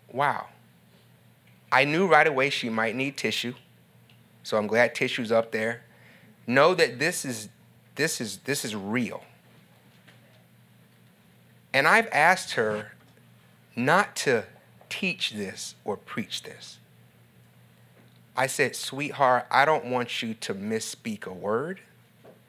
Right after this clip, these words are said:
I don't want you to miss a point. I want you to read this to them." She asked me, "Do you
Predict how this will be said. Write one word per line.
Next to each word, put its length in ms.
I 100
don't 220
want 320
you 60
to 60
miss 300
a 60
point. 400
I 180
want 380
you 220
to 220
read 600
this 180
to 160
them." 220
She 220
asked 280
me, 160
"Do 140
you 60